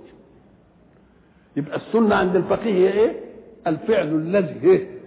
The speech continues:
إن فعلته أصبت وإن لم تفعله لا. إنما عند الأصول لا، مش كده. السنية الدليل.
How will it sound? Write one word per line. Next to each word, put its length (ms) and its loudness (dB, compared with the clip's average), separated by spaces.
إن 220 4
فعلته 640 0
أصبت 300 -6
وإن 220 0
لم 100 -6
تفعله 360 -6
لا. 80 -8
إنما 260 -2
عند 240 -4
الأصول 400 -6
لا، 240 -4
مش 120 -16
كده. 100 -10
السنية 300 -2
الدليل. 480 -2